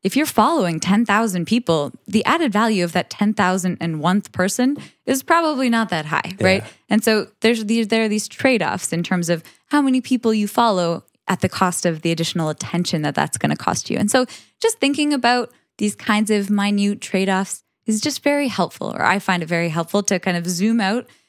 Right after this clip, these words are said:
Speaker 1: and really think more, more strategically or in a more structured way about what the actual costs of me doing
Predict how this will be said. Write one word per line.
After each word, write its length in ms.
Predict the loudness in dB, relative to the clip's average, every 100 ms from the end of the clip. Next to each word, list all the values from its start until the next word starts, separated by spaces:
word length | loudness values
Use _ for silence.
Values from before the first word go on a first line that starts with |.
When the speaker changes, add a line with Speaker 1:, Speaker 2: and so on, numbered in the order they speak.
| _
Speaker 1:
and 180 | -2 0
really 220 | 2 0
think 320 | 0 -2 -2 -2
more, 320 | -2 -2 -6 _
more 160 | -4 -4
strategically 800 | -4 -8 -6 -4 -2 -2 0 0
or 120 | 0
in 120 | -2
a 60 | -4
more 300 | -2 -2 -2 -6 -16 -20 _ _
structured 680 | _ _ _ -8 -6 -2 0
way 340 | 0 0 -2 -4 -6
about 460 | -2 0 0 -4 _ _ -4
what 220 | -2 -2
the 140 | -4 -4
actual 500 | -4 -4 -2 -2 -4
costs 580 | -4 -4 -4 -8 -14 -8
of 220 | -8 -4
me 200 | -4 -4
doing 440 | -4 -4 -4 -8